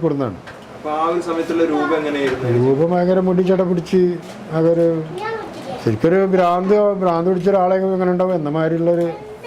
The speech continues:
Speaker 1: അവസ്ഥയിൽ കണ്ണൊക്കെ ചുവന്ന് താടി മുടിയൊക്കെ വരെ വേറെ എന്താ മാതിരിയായി, വലിയ മുടിയൊക്കെ ഇത്രയും വളർത്തിയിട്ട് ആയിരുന്നു. അങ്ങനത്തെ ഒരു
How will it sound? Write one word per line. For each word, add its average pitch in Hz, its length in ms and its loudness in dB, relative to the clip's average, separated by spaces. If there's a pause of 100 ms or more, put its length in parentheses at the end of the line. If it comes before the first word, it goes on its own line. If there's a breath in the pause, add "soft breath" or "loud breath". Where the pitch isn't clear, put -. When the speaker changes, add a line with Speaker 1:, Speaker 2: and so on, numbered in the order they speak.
(240)
Speaker 1:
അവസ്ഥയിൽ 135 360 -2
കണ്ണൊക്കെ 139 360 -2
ചുവന്ന് 143 320 -2 (460)
താടി 139 300 2
മുടിയൊക്കെ 143 420 0
വരെ 143 260 2
വേറെ 139 180 2
എന്താ 135 200 -2
മാതിരിയായി, 127 360 -2 (760)
വലിയ 139 280 2
മുടിയൊക്കെ 143 380 0
ഇത്രയും 143 380 2
വളർത്തിയിട്ട് 131 460 0 (1000)
ആയിരുന്നു. 120 320 0 (2500)
അങ്ങനത്തെ 101 340 4
ഒരു 143 80 4